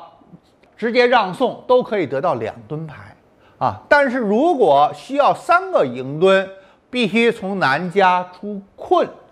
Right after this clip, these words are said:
啊。北家如果盖 K，你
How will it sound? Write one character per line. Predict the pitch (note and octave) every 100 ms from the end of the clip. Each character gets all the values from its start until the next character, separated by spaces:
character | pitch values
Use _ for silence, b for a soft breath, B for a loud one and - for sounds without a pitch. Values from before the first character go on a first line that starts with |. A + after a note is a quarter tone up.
| b b b -
啊。 | D#3+ C3+ - -
北 | G3+ F#3+ F3 E3
家 | B3+ A#3+ A#3+
如 | G#3 B3 A#3+
果 | E3+ B2+
盖 | A#3 G#3+ D#3+
K， | - D4+ A3+ - -
你 | D#3+ D3 B2+ E3+